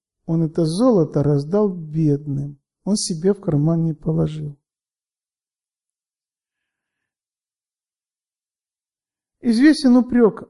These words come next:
сделанный Господом Иисусом Христом девяти исцеленным от проказы. Помню, да? Не десять ли исцелилось, да девять где? Как он не бритошился, возвратишься,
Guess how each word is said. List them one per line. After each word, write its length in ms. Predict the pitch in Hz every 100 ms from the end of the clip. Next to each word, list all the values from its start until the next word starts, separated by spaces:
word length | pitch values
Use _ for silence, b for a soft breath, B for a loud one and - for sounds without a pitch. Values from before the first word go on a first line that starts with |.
| -
сделанный 560 | 165 185 226 214 208
Господом 580 | 190 247 - - 160 156 175
Иисусом 460 | 180 170 185 160
Христом 520 | 175 160 - 147 135 -
девяти 720 | 165 175 190 - 269 254 254 _ _ _ -
исцеленным 800 | 190 - 185 180 233 220 214 208
от 180 | 185 -
проказы. 760 | 196 190 170 147 135 143 139 _ _ _ _ _ _ _
Помню, 340 | 208 165 147
да? 280 | 151 202 202 _ _ _ _ 170
Не 120 | 165
десять 400 | 226 247 202 -
ли 120 | 165
исцелилось, 520 | 156 - 165 147 143
да 160 | 156 180
девять 400 | 180 180 147 160
где? 460 | 165 151 147 139 - _
Как 260 | - 208 196
он 120 | 170
не 80 | 165
бритошился, 680 | 165 170 220 180 170 -
возвратишься, 640 | 151 147 147 - 185 -